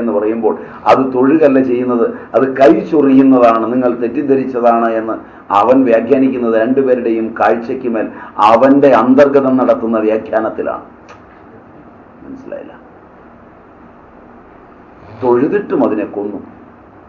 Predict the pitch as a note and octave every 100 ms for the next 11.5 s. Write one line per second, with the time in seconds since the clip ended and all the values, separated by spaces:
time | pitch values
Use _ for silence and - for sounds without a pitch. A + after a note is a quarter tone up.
0 | - - - - - - D#2+ E2 F#2+ F#2
1 | - - - - - - - - - -
2 | - - - - - - - - - -
3 | - - - - - C2+ C#2+ C#2+ C2+ -
4 | - - - - - D4+ - - - -
5 | - - - - - G2+ - - - -
6 | - - - - - - - - - -
7 | G#2 G#2+ A2+ A#2+ A#2 A2+ A2+ B2+ B2 A#2+
8 | A2+ G#2+ A2 G#2+ E2 - - - - -
9 | - - - - - - - - - -
10 | - E2+ A2 G2+ F#2 F2+ F#2 A2+ F#2 F2+
11 | A2+ A2+ C3+ G#2 G#2